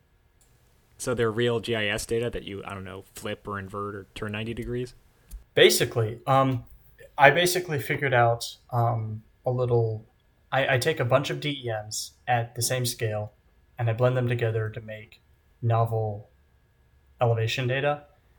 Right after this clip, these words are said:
Speaker 2: And then I use that as the basis and calculate basically every other aspect of a fictional landscape. Because remember, if you have a D E M, you can calculate, like, um, hydrological data, hydrological data.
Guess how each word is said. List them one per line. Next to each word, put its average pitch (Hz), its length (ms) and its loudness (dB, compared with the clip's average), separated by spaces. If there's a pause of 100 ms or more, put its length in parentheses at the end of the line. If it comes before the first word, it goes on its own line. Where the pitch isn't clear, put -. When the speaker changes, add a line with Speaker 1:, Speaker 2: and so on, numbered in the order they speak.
(240)
Speaker 2:
And 120 100 2
then 131 120 4
I 127 60 4
use 123 240 0
that 123 140 4
as 117 160 2
the 117 60 -4
basis 117 400 -2
and - 120 -14
calculate 113 540 -6
basically 110 440 -10
every 113 240 -4
other 110 220 -10
aspect 113 680 -8
of 107 400 -6
a 120 80 -8
fictional 117 460 -6
landscape. 110 580 -10 (120)
Because 123 260 -4
remember, 131 260 0
if 120 140 -6
you 123 80 0
have 120 120 0
a 113 40 0
D 123 260 -2
E 123 40 2
M, 110 260 0
you - 60 -20
can 117 120 -16
calculate, 110 500 -12
like, 107 280 -12 (880)
um, 107 140 -4
hydrological 113 680 -4
data, 135 320 -2 (960)
hydrological 113 880 -2 (680)
data. 127 440 -2